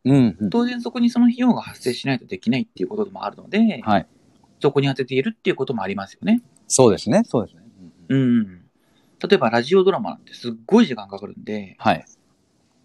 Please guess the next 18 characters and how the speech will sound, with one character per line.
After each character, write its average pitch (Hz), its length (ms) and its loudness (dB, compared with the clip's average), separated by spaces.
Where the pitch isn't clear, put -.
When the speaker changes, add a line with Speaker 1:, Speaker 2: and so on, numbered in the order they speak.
Speaker 2:
あ 101 100 -8
の 95 800 -12
ー、 - 20 -16
今 233 240 4
日 - 80 -10
僕 120 240 -4
ア 143 60 -4
ッ - 20 -10
プ - 120 -14
す - 100 -12
る 101 120 -6
ド 120 100 -2
ラ 110 80 2
マ 98 120 -14
っ - 40 -20
て、 - 180 -12
あ 98 60 -12
の - 460 -14